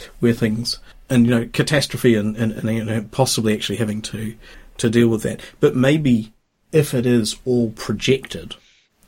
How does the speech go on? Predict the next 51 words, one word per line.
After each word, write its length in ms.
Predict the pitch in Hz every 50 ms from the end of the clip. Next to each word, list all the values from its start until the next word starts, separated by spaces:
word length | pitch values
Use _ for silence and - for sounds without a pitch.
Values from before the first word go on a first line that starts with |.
| _ _ _ -
and 120 | 117 113 110
you're 80 | 107 104
working, 560 | 107 113 117 110 - - 120 104 104 107 - - - -
working 460 | 123 123 117 127 139 127 - 135 120
only 240 | 117 110 117 117 113
with 180 | 113 - 117 -
the 40 | -
things 360 | - - - 127 113 104 - -
that 120 | 120 -
you 120 | 110 104
have 280 | 101 110 104 101 - - - -
at 160 | 117 117 - -
the 80 | -
time, 480 | - - - 147 107 104 85 113 120 _ _ _ _ _ - - - - _ _ _ _ -
it's 120 | 123 -
like, 140 | 127 107 - - _ -
maybe, 320 | 117 135 135 120 117 113
okay, 300 | 117 120 120 - 117 104 - - _ _ _ -
maybe 320 | - 135 123 135 135 113
you 140 | 117 113 107
do 100 | 117 104
say, 100 | - 110
"Okay, 200 | 107 117 - 107
there's, 240 | 104 113 110 107 -
there's 140 | 113 107 107
this 180 | 104 98 -
revolutionary 540 | 127 131 127 127 123 117 117 - - 107 101
leader 340 | 101 104 107 104 107 101 - - _ _ _ _ _ _ _ _ _
who's 160 | - 123 117
going 200 | - 123 113 107
to 60 | -
rise, 480 | 107 110 110 110 110 107 107 107 98 -
and, 140 | 104 104
and 340 | 104 107 107 104 101 104 107
we, 120 | 107 101 107 113 113 117
we, 360 | 123 123 120 110 113 117 120
we 200 | 113 113 113 110
know 280 | 110 120 123 127 123 123
from 260 | 120 - - 131 120
the 60 | 117
patterns 600 | 117 - 123 110 107 - 117 107 107 101 - -
of, 340 | - - 117 110 104 - -
of 120 | 113 110 -
history 360 | 117 117 - - - 123 107
that 100 | 104 107
this, 180 | 107 113 117 -
this 240 | 123 113 110 - -
is 60 | 113
going 180 | 107 104 107
to 80 | 120 120
happen." 340 | 117 120 110 - 110 110